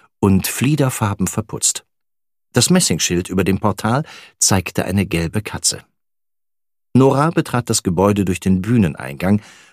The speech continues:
begrüßte im Flur einige Kollegen, die bereits ihre Pilgerkostüme trugen, und suchte ihre Garderobe auf.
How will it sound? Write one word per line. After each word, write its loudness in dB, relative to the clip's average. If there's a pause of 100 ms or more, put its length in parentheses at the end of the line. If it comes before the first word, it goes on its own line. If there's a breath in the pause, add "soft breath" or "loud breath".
(120)
begrüßte 2
im -4
Flur 2
einige -6
Kollegen, 0 (240)
die -10
bereits -4
ihre -12
Pilgerkostüme 2
trugen, 4 (460 loud breath)
und 4
suchte 0
ihre -2
Garderobe -2
auf. -14